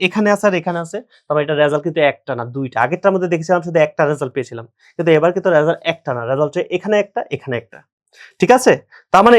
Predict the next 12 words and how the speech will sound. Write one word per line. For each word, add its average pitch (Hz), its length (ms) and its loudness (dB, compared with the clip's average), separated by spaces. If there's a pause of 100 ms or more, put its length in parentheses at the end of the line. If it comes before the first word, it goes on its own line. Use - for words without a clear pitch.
(120)
এটা 226 180 6
দিয়ে 240 140 6
আমরা 233 140 6
কি 240 160 0
বুঝতেছি? 233 520 -2 (300)
যে 175 240 4
এখানে, 214 320 2
এটা 214 200 2
দিয়ে 233 140 2
বুঝতেছি 208 420 0
যে 202 140 2
পাঁচ 214 360 4